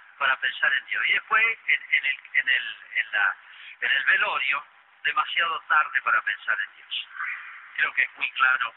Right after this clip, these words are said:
y lo dice todo. Bien, Jesús nos urge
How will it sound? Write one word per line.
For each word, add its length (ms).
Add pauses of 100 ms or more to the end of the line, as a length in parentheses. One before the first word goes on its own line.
y 80
lo 120
dice 220 (100)
todo. 200 (600)
Bien, 220 (300)
Jesús 320
nos 220
urge 420